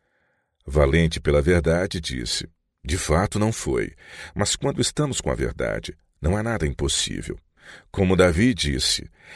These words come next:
"Ainda que um exército me cerque,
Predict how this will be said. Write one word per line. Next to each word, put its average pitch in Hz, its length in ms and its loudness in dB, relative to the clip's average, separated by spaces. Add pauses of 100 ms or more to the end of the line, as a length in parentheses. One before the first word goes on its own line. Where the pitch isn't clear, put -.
(120)
"Ainda 95 460 2
que - 180 -2
um 78 100 0
exército 80 640 0
me 95 120 -4
cerque, - 580 -2